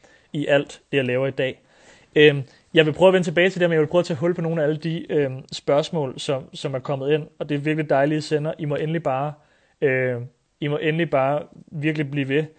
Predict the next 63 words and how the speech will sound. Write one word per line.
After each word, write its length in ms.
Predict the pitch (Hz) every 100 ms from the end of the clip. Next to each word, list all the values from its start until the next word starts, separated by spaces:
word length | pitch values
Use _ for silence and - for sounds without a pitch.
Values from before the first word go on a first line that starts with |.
| _ -
og 60 | 147
så 60 |
skal 120 | 147
jeg 40 | 151
nok 160 | 147
prøve 100 | -
at 60 | 151
tage 120 | 156
det 80 | 160
ind, 180 | 156 147
som 140 | 147
jeg 80 | 127
tænker 240 | 151 151
er 80 | 156
relevant 420 | 139 131 143 151
for 100 | -
folk 320 | 139 151 139 -
at, 200 | 131 131 156
at 60 | 127
høre 200 | 151 143
om. 140 | 143 _ _ _ _ _ - _ - - - -
Øhm, 420 | 156 147 143 131 - _ _ _ _ _ _ _ _ _ -
send 260 | - 220
nogle 200 | 202 170
hjerter, 300 | 151 147 185
hvis 220 | 190 175 180
I 40 |
ikke 180 | 208 208
synes, 260 | 202 -
at 100 | 180
historien 440 | 135 139 208 180 147
skulle 200 | - 143
slutte 260 | 180 190
der, 240 | 165 175 113 -
fordi 220 | - 160
der 80 | 160
er 40 |
jo 60 | 165
selvfølgelig 300 | 165 180 170
også 100 | 175
nogle 120 | 165
flere 260 | - 175 175
år, 140 | 160
men 140 | 143
jeg 80 | 147
ved 100 | 170
ikke, 140 | 175 -
hvor 200 | 170 147
relevant 420 | 139 135 147 165
det 80 | 151
er 100 | 139
sådan 300 | 147 156 139
at, 220 | 143 127 127 - _ - 143
at 80 |
tale 360 | - 156 135 127 - -
videre 420 | 160 151 165 156
ind 80 | 147
i, 40 |
hvad 120 | 139
jeg 140 | 139 131
laver 280 | 131 147
i 40 | 147
dag. 420 | 143 151 143